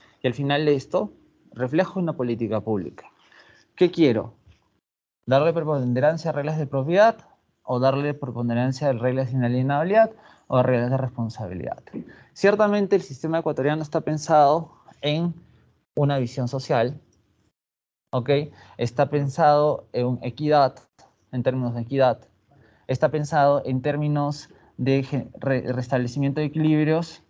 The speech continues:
¿ok? Y si es necesario, restitución. Eso te lleva a pensar en este aspecto como predominante nuevamente y este aquí. Pero consideramos algo muy elemental. Tú no puedes hablar de inalienabilidad, perdón, de responsabilidad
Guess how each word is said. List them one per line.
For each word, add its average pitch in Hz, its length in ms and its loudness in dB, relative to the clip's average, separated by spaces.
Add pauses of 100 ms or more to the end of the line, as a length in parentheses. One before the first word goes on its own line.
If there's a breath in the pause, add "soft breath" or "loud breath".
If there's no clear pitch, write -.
(460)
¿ok? 131 180 0 (200)
Y 160 200 2
si 147 120 -2
es 143 60 0
necesario, 143 500 0
restitución. 117 800 -6 (480)
Eso 147 260 2
te 135 120 0
lleva 127 140 4
a 131 80 0
pensar 120 400 -2 (140)
en 120 320 -4
este 170 220 0
aspecto 139 400 -6 (120)
como 131 260 -2
predominante 123 640 0
nuevamente 123 680 2 (140)
y 127 140 0
este 127 200 -2
aquí. - 260 -20 (480)
Pero 147 200 10
consideramos 143 720 -2
algo 151 220 0
muy 185 220 -2
elemental. 123 500 -4 (800 soft breath)
Tú 185 120 2
no 202 140 4
puedes 190 320 2
hablar 147 220 0
de 147 80 0
inalienabilidad, 127 880 0
perdón, 143 380 2
de 131 80 2
responsabilidad 135 800 -4